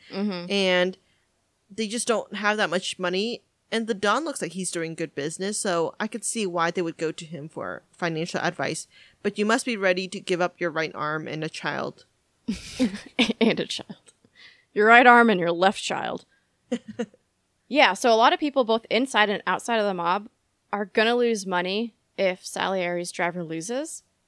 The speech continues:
Speaker 1: The Don is certain that a fancy new driver is actually Morello's guy.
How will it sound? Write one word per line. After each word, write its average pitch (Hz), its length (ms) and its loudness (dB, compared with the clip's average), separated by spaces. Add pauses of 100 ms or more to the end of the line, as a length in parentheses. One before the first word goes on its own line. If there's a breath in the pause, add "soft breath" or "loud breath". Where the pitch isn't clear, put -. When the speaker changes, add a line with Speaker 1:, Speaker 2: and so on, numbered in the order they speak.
(320)
Speaker 1:
The 196 80 -18
Don 233 220 0
is 302 100 -4
certain 254 240 0
that 220 260 0
a 196 40 -16
fancy 277 360 -6
new 220 140 0
driver 180 580 -4
is 214 200 2
actually 190 680 -2
Morello's 180 520 -6
guy. 175 400 -6